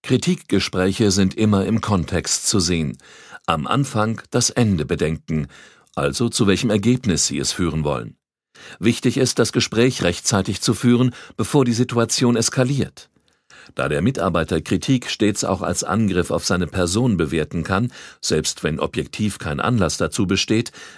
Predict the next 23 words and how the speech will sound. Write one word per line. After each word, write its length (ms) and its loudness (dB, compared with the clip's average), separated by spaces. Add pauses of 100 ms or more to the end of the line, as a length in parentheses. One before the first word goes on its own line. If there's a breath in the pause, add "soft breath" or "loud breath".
ist 220 0
Ihr 140 2
Fingerspitzengefühl 1080 -2
gefragt. 580 -6 (680 loud breath)
Kritisieren 540 4
Sie 180 2
sachlich 720 2 (260 loud breath)
und 160 2
lassen 220 2
Sie 160 4
Tatsachen 560 -2
sprechen. 520 -8 (540 loud breath)
Bereiten 440 0
Sie 120 2
sich 200 0
daher 320 2
gut 300 -4
vor, 440 0 (340 soft breath)
denn 200 -4
konkrete 480 -2
Fakten 420 -2
sind 240 0
unerlässlich. 840 0